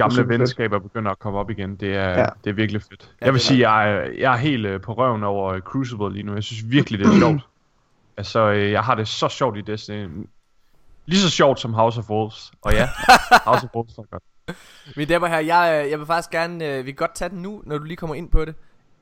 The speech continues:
Speaker 3: Jeg tør godt at sige, at uden at lyde, altså, uden at det, at man bare skal sidde og sige, at jeg er en fanboy,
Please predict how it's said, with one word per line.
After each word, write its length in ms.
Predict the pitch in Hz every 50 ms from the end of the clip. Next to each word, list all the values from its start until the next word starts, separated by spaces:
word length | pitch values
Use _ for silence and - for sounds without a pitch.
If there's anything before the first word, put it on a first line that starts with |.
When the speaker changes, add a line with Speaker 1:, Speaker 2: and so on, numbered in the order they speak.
| _ _ -
Speaker 3:
Jeg 200 | 131 160 180 190 -
tør 220 | - 220 202 185
godt 280 | 190 - 180 165 175 - -
at 100 | 143 135
sige, 460 | - - 135 127 120 127 139 147 147 - _ _ _ _ _ _ _ _ _ _ _ _ _ _ _ _ _ _ _ _ _ _ _ _ _ _ _ _ _ _ _ _ _ _ _ -
at 440 | 143 139 139 - - - - - - _ _ _ _ -
uden 320 | 185 185 196 208 208 202 -
at 160 | 139 139 135 123 123
lyde, 260 | 151 156 170 165 - -
altså, 160 | 147 151 - -
uden 260 | 185 202 220 233 220
at 200 | 147 151 - -
det, 200 | 156 151 147 139
at 200 | 110 143 139 -
man 120 | 143 139
bare 160 | 127 143 143 151
skal 160 | - - 147
sidde 160 | - 156 156
og 40 | 151
sige, 120 | - 160
at 20 | 147
jeg 60 | 143
er 60 | 127
en 60 | 117
fanboy, 480 | - - 131 127 135 139 - 113 104